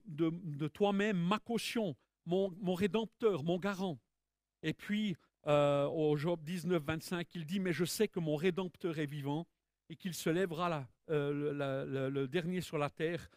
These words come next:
Quand ma peau sera détruite, il se lèvera, que j'en aurai plus de chair, je verrai Dieu, je le verrai et il me sera favorable.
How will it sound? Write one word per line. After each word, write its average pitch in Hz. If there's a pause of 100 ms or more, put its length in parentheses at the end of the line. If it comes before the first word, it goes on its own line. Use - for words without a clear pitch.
(280)
Quand 190
ma 165
peau 208
sera 151
détruite, 160
il 147
se -
lèvera, 143 (420)
que 180
j'en 170
aurai 160
plus -
de 165
chair, 165
je 143
verrai 143
Dieu, 139 (120)
je 147
le 151
verrai 147 (300)
et 160
il 160
me 156
sera 143
favorable. 143